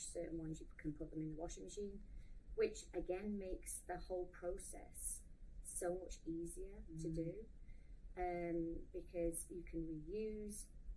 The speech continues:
Speaker 1: reuse all the time, and you're not out of pocket.
Speaker 2: Yeah.
Speaker 1: So as you say, you know, you can have an item for three years, and it's like, "No, I'm, I'm, you know, I'm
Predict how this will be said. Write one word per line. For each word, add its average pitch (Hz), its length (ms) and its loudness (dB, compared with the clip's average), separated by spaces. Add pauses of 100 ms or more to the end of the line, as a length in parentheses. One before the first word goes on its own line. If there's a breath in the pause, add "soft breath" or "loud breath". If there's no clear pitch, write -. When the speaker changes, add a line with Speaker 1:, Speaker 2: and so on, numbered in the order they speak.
(300)
Speaker 1:
reuse 165 580 2
all 190 240 4
the 190 100 -2
time, 156 580 -4 (200)
and 165 360 6 (760)
you're 175 220 6
not 185 220 0 (120)
out 170 120 2
of - 140 -2
pocket. - 340 -8 (380)
Speaker 2:
Yeah. - 160 -4 (220)
Speaker 1:
So 185 260 6
as 180 160 4
you 180 80 0
say, 170 320 0
you 170 80 2
know, 170 160 2
you 170 200 0
can 165 140 0
have 165 220 -2 (160)
an 170 180 2
item 160 300 -4
for 170 160 -8
three 165 160 2
years, 165 340 0
and 160 80 -4
it's - 160 -6
like, 165 220 -4
"No, - 400 -6
I'm, 180 160 -6 (720)
I'm, 175 300 2
you 196 120 -2
know, 170 160 0
I'm 175 120 0